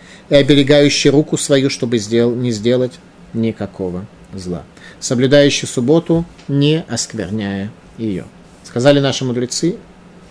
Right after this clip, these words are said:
«Миша шомер это шаббат акодыш бару мухоль-, мухелло аль коль авонотава, шенеймар коль шомер шаббат михалело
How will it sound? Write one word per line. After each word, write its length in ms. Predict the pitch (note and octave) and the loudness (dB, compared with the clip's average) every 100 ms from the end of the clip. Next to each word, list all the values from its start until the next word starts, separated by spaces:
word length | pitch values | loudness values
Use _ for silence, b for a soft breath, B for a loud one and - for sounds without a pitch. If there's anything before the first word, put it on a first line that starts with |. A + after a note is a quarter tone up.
| B B B B | B B B B
«Миша 400 | C#3+ E3+ G3 F#3+ | 6 6 6 2
шомер 360 | - E3+ E3 | 4 4 4
это 140 | D#3 D3 | 2 0
шаббат 380 | - C3 D#3+ D#3+ | 0 2 2 0
акодыш 380 | E3 D3+ C#3 | 0 0 0
бару 260 | C#3 C#3 D3 | -2 0 0
мухоль-, 640 | C#3 B2+ - D3+ E3 E3+ | 0 -4 -4 4 6 6
мухелло 760 | D#3 C#3 - - E3+ E3+ E3+ E3 | 4 -2 0 2 6 6 4 2
аль 140 | C#3 | 0
коль 280 | C3+ - C#3 | 0 0 2
авонотава, 760 | A#2 A2+ G2+ - C3 D3 D#3+ F3 - - - - - - - - - - - - | 2 -2 -4 -2 0 2 0 -6 -12 -20 -20 -20 -20 -20 -20 -20 -20 -20 -20 -16
шенеймар 840 | - - D3+ C#3+ C3 B2 C#3+ E3+ E3+ | -6 2 4 4 2 2 4 2 0
коль 300 | - E3 F3+ | 0 4 4
шомер 400 | F3+ - D3 C#3+ | 4 -2 0 0
шаббат 460 | - B2 A#2 C#3+ C#3+ | -2 -2 0 0 0
михалело 920 | B2+ B2 - A#2 A2 G2 G2+ C3+ E3+ | -6 -6 -4 -2 0 -2 0 0 -2